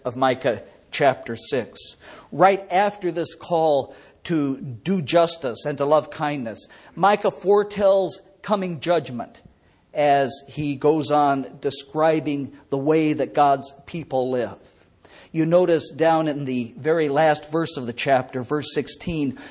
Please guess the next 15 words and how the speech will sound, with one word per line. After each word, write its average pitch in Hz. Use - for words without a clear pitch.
"You 175
have 160
kept 254
the 202
statutes 202
of 147
Omri, 175
all 196
the 185
works 180
of 147
the 139
house 165
of 131
Ahab." 120